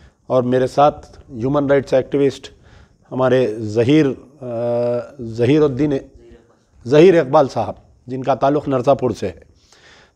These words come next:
तो, अ, और जनाब अफ़ानुल्लाह खान साहब भी हैं।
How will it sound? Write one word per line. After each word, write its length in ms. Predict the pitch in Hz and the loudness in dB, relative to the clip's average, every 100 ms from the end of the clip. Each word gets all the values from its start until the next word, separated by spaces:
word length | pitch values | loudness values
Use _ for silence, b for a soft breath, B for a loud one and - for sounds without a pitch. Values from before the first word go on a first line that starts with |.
| _ | _
तो, 320 | 170 165 170 170 165 | 4 6 8 6 2
अ, 200 | - 156 143 143 143 143 143 143 | -2 -2 2 2 4 4 2 0
और 320 | 151 143 147 | -2 -4 -4
जनाब 340 | 131 143 147 139 | -2 2 4 2
अफ़ानुल्लाह 460 | 123 147 139 127 | 2 -2 0 0
खान 140 | - 123 | 0 -2
साहब 180 | 117 101 | -4 -4
भी 80 | |
हैं। 180 | 104 120 | -4 -6